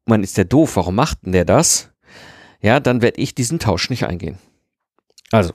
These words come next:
wie gesagt, erstmal das Thema, wir tauschen. Das heißt, der Preis reflektiert im Idealfall den Wert. Am Ende des Tages ist aber der Wert ein ganz entscheidender Punkt. Ja, und es muss sich, eben dieser Tausch muss sich dann auch für beide Seiten lohnen. Ja,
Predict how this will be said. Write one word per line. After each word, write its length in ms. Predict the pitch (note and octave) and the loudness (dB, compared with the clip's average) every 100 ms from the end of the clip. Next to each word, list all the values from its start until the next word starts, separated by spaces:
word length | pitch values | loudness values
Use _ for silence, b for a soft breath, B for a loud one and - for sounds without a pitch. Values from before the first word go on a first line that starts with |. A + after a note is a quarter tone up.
| _ | _
wie 120 | C#3 | -2
gesagt, 240 | G#2 D2+ - _ _ | -2 -4 -8 _ _
erstmal 280 | C3+ F3+ A3 b b b | -2 0 0 b b b
das 120 | - | -4
Thema, 280 | - B2+ G#2+ _ _ | 0 2 0 _ _
wir 140 | C#3+ - | -4 0
tauschen. 600 | C#3 C#3+ B2+ - - - | 0 2 0 -4 -8 -14
Das 180 | F2 F#2 | -8 0
heißt, 340 | G#2+ D#3 - B B - | 2 2 -2 B B -4
der 100 | F#2 | -4
Preis 680 | - G2 A2+ G3 B3+ - - b _ | -2 2 4 4 2 -2 -6 b _
reflektiert 880 | G2+ - G2+ - - D3+ F#3+ A3+ - - | -6 -2 -4 -4 -4 2 2 2 -4 -6
im 120 | A2+ | -4
Idealfall 560 | A2+ A2 G2+ G2 - | 0 4 4 2 -2
den 240 | F2 E2 F2 | -2 -4 0
Wert. 320 | G#2+ E3 - B B - | 2 2 -2 B B -4
Am 120 | G#2 | 0
Ende 240 | A#2+ D3 | 2 2
des 120 | C3 | 2
Tages 300 | - B2 A#2 | 2 2 2
ist 160 | F#2 - | -2 -2
aber 220 | G#2 G2 | 2 2
der 240 | F#2 F2 F#2 | 2 0 2
Wert 420 | G2 D#3 A3+ - B B B | 2 2 0 -10 B B B
ein 160 | - A2 | -2 0
ganz 160 | B2+ | 0
entscheidender 480 | F#2+ - C3 C3 C3 | -2 0 0 2 0
Punkt. 480 | - F3 C#4+ - - b b b - | 2 0 0 -6 -14 b b b -2
Ja, 260 | C3 - - B B | 0 -2 -10 B B
und 100 | D3+ | 0
es 100 | D#3+ | 2
muss 140 | F3 - | 2 0
sich, 220 | D#3+ - | -6 -2
eben 140 | - E3 | 0 0
dieser 200 | D3+ D#3+ | 0 0
Tausch 400 | D3 C#3+ E3+ - | 0 0 -2 -6
muss 160 | C#3+ D3 | -4 -2
sich 100 | D3+ | 0
dann 140 | C#3+ | 0
auch 80 | C3+ | -2
für 140 | - | -2
beide 240 | D#3+ D3+ D#3+ | 0 2 2
Seiten 260 | F3 - | 0 0
lohnen. 400 | F3+ D3+ A#2 D2+ - _ b b b b - | 2 4 2 -2 -14 _ b b b b -4
Ja, 220 | B2+ | -2